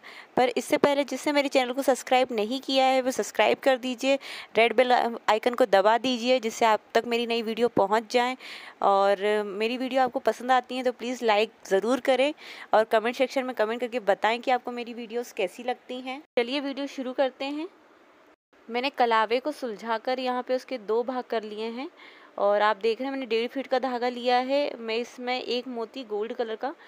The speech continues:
और उसमें कुंदन लगाती जा रही हूँ, एक कुंदन और एक गोल्ड मोती, एक कुंदन और एक गोल्ड मोती। तो ऐसे पांच मोती और चार कुंदन लगाए हैं मैंने इसमें। उसके बाद मैं दोनों धागों में इनको गुथ दूंगी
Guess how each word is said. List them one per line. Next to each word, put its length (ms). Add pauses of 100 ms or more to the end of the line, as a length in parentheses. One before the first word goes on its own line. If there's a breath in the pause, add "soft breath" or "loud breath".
(260 loud breath)
और 200
उसमें 360
कुंदन 320
लगाती 380
जा 180
रही 120
हूँ, 180
एक 260
कुंदन 380
और 360
एक 240
गोल्ड 240
मोती, 320
एक 220
कुंदन 320
और 140
एक 100
गोल्ड 200
मोती। 300 (360 loud breath)
तो 60
ऐसे 220
पांच 400
मोती 360
और 240 (120)
चार 400 (340)
कुंदन 260
लगाए 280
हैं 100
मैंने 160
इसमें। 300 (840)
उसके 280
बाद 300
मैं 240
दोनों 260
धागों 240
में 120
इनको 220
गुथ 240
दूंगी 380